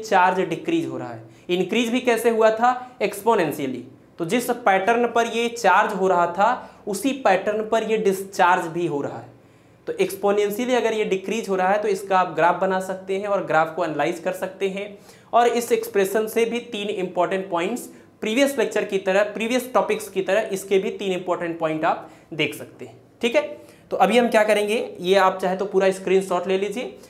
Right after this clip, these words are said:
या इसको note कर सकते हैं video को pause करके, या फिर description में आपको पीडीएफ़ मिल जाएगा, notes मिल जाएगा, आप वहाँ से भी notes को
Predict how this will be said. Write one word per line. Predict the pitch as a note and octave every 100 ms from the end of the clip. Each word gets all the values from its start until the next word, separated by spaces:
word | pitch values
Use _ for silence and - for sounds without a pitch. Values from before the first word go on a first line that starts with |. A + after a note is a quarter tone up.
| -
या | F3
इसको | F3 - F3+
note | E3 F3+
कर | F#3+
सकते | F#3+ F#3+ F#3+
हैं | G3 E3+
video | E3 F#3
को | F#3+
pause | F#3 F3 F#3
करके, | F#3+ F#3+ A3+ - - - E3
या | G3
फिर | A3+ F#3+
description | F3+ F#3+ F#3 G#3 G3+
में | G#3
आपको | F3+ F#3+
पीडीएफ़ | F#3+ F3 F3 F#3+ F#3
मिल | F3
जाएगा, | E3+ F3+
notes | F3+ E3 F3+ F3
मिल | E3
जाएगा, | D#3 D#3+ D#3+ - - -
आप | G3+ G3+
वहाँ | F#3 E3
से | F3+
भी | F#3+ A#3+
notes | F#3 E3+ -
को | G#3+